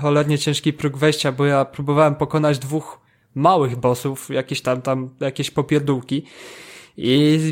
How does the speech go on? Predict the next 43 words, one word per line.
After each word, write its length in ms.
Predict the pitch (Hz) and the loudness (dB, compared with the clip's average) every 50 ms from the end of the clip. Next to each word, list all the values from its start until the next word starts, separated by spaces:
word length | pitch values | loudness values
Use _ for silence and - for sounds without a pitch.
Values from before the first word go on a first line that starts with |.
| 147 - | -2 2
było 200 | 165 170 170 165 | 4 4 4 4
strasznie 380 | - - 175 165 - - 170 | 2 0 0 0 2 0 0
ciężko, 460 | 156 - 160 131 123 - - 117 113 | 2 2 0 0 0 -2 -4 -4 -4
więc 320 | 110 117 117 120 - - - | -4 -4 -6 -6 -6 -2 0
nie 120 | 151 156 | 0 2
wiem, 140 | 151 147 143 | 2 2 2
czy, 180 | 143 - 147 139 | 2 0 0 0
czy 160 | - 147 139 | 0 -2 -2
to 120 | - 147 | 0 0
jest 220 | 143 139 131 - 147 | 0 0 0 -2 -2
może 260 | 143 139 135 139 135 | -2 0 0 -2 -2
przez 180 | - - 147 | -2 -2 -2
to 100 | - 160 | -2 -2
spowodowane, 640 | 135 - - - 139 135 143 143 135 143 147 147 143 | -6 -4 -4 -4 -4 -2 -2 -2 0 2 2 2 2
że 140 | 135 - 143 | 0 0 0
gram 220 | 139 - 139 135 | 0 0 0 0
solo 380 | - - - 160 151 135 123 123 | 0 0 2 4 4 4 4 2
i 160 | - 135 127 | 2 0 0
nie 100 | 131 131 | 0 0
jestem 280 | 135 131 - - 135 135 | -2 -2 -2 -2 -2 -2
na 80 | 131 | -2
tyle 220 | 127 - 135 131 131 | -2 -2 0 0 0
silny, 340 | - - 139 135 139 135 127 | 0 0 0 0 0 0 0
żeby 260 | 139 131 127 135 127 | -2 0 0 -2 -2
po 120 | - 127 | -2 -4
prostu 260 | - 147 135 - 143 | -6 -6 -4 -2 -4
stawić 380 | 135 - - 147 135 135 131 - | -4 -2 0 0 0 0 -2 -2
czoła 280 | - 151 143 139 135 131 | 0 2 4 4 2 2
tym 160 | - 139 135 | 0 -2 -2
wszystkim 380 | - 139 - - 147 139 135 | -2 -2 -2 0 0 0 0
wrogom, 460 | 127 127 139 135 131 143 147 160 160 143 | 0 0 0 2 2 2 0 0 2 2
bossom. 360 | 143 131 - - 170 185 196 - - - - - - - - - - - _ _ _ - | 0 2 2 2 0 0 -2 -6 -12 -20 -20 -20 -20 -20 -20 -20 -20 -20 _ _ _ -2
No 80 | 269 277 | 2 4
ale 100 | 277 302 | 6 6
zobaczymy, 460 | 330 339 359 - - - 143 123 120 | 6 4 4 2 2 2 2 2 2
może, 400 | 120 127 135 131 147 139 139 135 | 0 0 0 2 2 2 2 2
może 260 | 139 151 147 143 151 | 0 0 0 2 0
uda 200 | 151 151 151 147 | 0 2 2 2
mi 80 | 143 143 | 2 2
się 140 | - - 147 | 2 0 0
jakoś 240 | 135 - 156 139 - | 0 2 0 -2 0
solo 320 | - - 147 143 139 135 | 0 2 2 4 2 2
dalej, 380 | 131 143 143 139 135 135 131 | 4 4 4 4 4 2 0